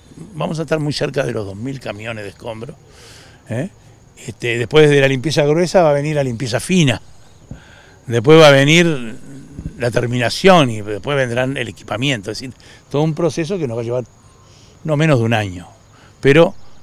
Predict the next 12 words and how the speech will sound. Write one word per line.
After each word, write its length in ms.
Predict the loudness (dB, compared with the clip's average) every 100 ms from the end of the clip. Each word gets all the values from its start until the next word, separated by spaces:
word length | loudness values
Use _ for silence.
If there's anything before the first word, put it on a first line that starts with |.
| -6
esto 280 | -4 -2 -2
ya 420 | 2 2 2 -4 -10
la 120 | -8
gente 280 | -4 -2 -2
puede 200 | -2 -2
venir, 600 | -4 -4 -4 -4 -6 -12
disfrutar 400 | -16 -14 -8 -6
de 100 | -6
la 100 | -8
costa, 420 | -6 -6 -6 -10
conocer, 560 | -12 -14 -12 -6 -6 -6 _ -20 -20 -20 -20 _
¿eh? 220 | -10 -10